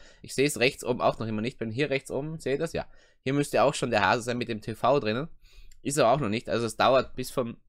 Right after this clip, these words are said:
Google Plus Konto, das hier, hier auf YouTube übernommen wird. Und also,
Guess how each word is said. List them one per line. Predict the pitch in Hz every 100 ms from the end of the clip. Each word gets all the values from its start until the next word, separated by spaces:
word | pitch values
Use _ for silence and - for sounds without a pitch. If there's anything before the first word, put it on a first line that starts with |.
| 95
Google | 147 156
Plus | 135 170 185
Konto, | - 156 156
das | 135 127
hier, | 131 117
hier | 127 143 120
auf | 117
YouTube | 139 - 110
übernommen | 110 123 120
wird. | 107 - - - - - - - -
Und | - 117 113 -
also, | 120